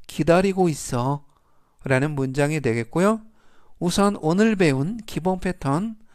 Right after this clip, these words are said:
"I've been", 계속 뭐뭐 하고 있어 라는 기본 패턴의 뒤에는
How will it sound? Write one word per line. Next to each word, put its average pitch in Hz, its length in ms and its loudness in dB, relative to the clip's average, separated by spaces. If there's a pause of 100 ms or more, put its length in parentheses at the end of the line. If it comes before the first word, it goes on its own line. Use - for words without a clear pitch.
(360)
"I've 143 680 2
been", 185 480 0 (420)
계속 185 640 2
뭐뭐 151 400 2
하고 190 340 0
있어 160 680 0 (640)
라는 135 360 0
기본 165 440 -2
패턴의 175 720 -2 (600)
뒤에는 139 520 2